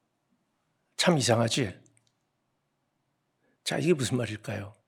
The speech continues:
일 세기 초, 일 세기 중반, 일 세기 말에 있어서의 그리스 로마 시대의 어떤 기준으로서는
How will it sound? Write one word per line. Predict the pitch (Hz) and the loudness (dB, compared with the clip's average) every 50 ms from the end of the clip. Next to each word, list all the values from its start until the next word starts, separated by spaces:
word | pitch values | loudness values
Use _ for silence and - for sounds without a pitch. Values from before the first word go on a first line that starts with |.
| _ _ _ _ _ _ _ _ _ _ _ _ _ _ _ _ _ - - - - - - - - - - | _ _ _ _ _ _ _ _ _ _ _ _ _ _ _ _ _ -20 -20 -20 -18 -18 -18 -18 -2 6 6
일 | 151 165 | 6 8
세기 | 165 - - 226 190 190 208 202 180 - - | 6 6 4 4 6 6 4 4 4 0 -4
초, | - - - - 190 190 196 185 180 - | -6 0 6 8 10 10 12 10 10 8
일 | - 175 165 151 | 8 6 6 6
세기 | - - 185 170 175 165 | 6 4 4 4 4 2
중반, | - - 151 151 147 156 156 143 | 2 2 2 4 6 6 6 6
일 | 135 147 147 | 6 2 2
세기 | 139 - 165 143 147 | 2 2 2 4 4
말에 | 147 127 117 131 139 139 135 | 4 4 4 4 4 4 4
있어서의 | 131 131 - - 135 - 139 139 143 160 185 208 202 - - - - - _ | 2 2 0 0 0 2 4 6 6 6 6 4 2 -4 -14 -20 -20 -16 _
그리스 | - - 127 147 151 143 - - - 160 | 0 2 4 4 4 4 2 2 4 4
로마 | 143 117 117 113 117 117 120 123 123 123 | 4 6 4 4 4 4 4 4 2 2
시대의 | 117 - - - 120 113 120 117 117 117 120 147 170 202 214 - - - - - | 2 -2 -4 -4 -2 0 0 2 2 2 4 4 2 2 0 -2 -10 -20 -16 -14
어떤 | 131 - - - 131 123 | -14 -8 -2 -2 -2 -2
기준으로서는 | 113 - 120 113 127 104 - 120 107 98 - - - 107 147 170 165 117 | -2 -4 -4 -2 -2 -2 -2 -6 -6 -6 -6 -8 -6 -2 -2 -2 -2 -4